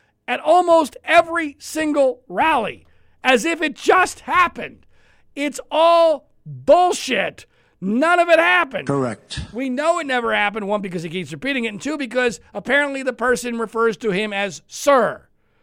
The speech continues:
Speaker 1: in most versions of the story. Trump has a quirk that when he's making up a story,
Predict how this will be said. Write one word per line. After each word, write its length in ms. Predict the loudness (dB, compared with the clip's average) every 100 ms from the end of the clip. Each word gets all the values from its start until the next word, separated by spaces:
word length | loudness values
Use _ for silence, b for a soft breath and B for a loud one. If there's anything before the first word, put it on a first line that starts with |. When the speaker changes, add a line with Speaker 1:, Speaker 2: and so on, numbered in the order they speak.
| _
Speaker 1:
in 140 | -6 -2
most 300 | -2 -4 -8 -10
versions 440 | -6 -6 -8 -10
of 100 | -10
the 80 | -10
story. 500 | -8 -6 -6 -10 _ _ _ _ _ _ -10
Trump 360 | -4 -4 -4 -8
has 320 | -6 -4 -2
a 120 | -4
quirk 560 | -4 -2 0 0 -6 -18 b b -8
that 140 | -4
when 140 | -4
he's 180 | -4 -6
making 520 | -6 0 2 2 0
up 160 | 0 0
a 60 | -4
story, 540 | 0 0 0 -2 -12